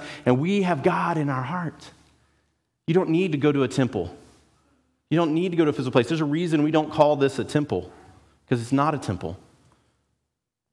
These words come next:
God is here because we are here. Because we're gathering, where two or three are gathered in God's name,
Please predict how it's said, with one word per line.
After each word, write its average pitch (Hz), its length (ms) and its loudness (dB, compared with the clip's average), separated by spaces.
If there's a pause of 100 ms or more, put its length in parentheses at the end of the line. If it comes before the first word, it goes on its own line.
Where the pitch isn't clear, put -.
(420)
God 139 200 2
is 127 140 -4
here 139 120 2
because 113 260 -2
we 131 160 -4
are 131 60 -4
here. - 300 -10 (840)
Because - 240 -4
we're 127 100 -2
gathering, 131 320 -2
where 117 80 -2
two 139 180 -2
or 139 60 0
three 139 220 -4
are 120 40 -4
gathered 127 380 0
in 113 220 -4
God's 123 380 0
name, 117 400 -4